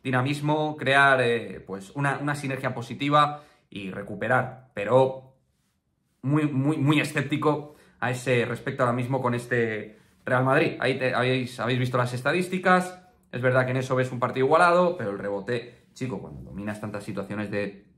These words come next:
de rebote, macho, este partido lo tienes que controlar. Es que no hemos controlado el ritmo. En muchos momentos el Real Madrid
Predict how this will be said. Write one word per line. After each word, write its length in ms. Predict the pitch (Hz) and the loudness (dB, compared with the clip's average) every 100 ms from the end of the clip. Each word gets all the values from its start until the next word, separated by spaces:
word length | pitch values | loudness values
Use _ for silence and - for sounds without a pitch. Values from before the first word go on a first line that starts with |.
| _ _ _ _ _ _ _ _ _ | _ _ _ _ _ _ _ _ _
de 160 | - | -18
rebote, 300 | - 78 - | -16 -16 -16
macho, 400 | 85 - 117 104 - - _ _ _ | -18 -10 -8 -8 -10 -20 _ _ _
este 180 | - | -6
partido 360 | 117 98 98 107 | -4 -4 -4 -6
lo 60 | 101 | -6
tienes 200 | 101 98 | -8 -6
que 120 | - | 0
controlar. 600 | 127 104 98 127 - - | 2 2 0 0 0 -8
Es 140 | 95 | -12
que 100 | - | -4
no 120 | 117 127 | 0 2
hemos 180 | 151 | 2
controlado 380 | 160 143 123 135 | 2 2 4 6
el 80 | 123 | 4
ritmo. 220 | 131 175 | 2 0
En 80 | 113 | -2
muchos 220 | 104 120 | -4 -4
momentos 520 | 117 113 117 151 156 - - _ | -4 -2 0 0 -2 -6 -18 _
el 120 | 110 | -6
Real 160 | 110 123 | -2 0
Madrid 500 | 127 117 139 160 | 2 2 0 -2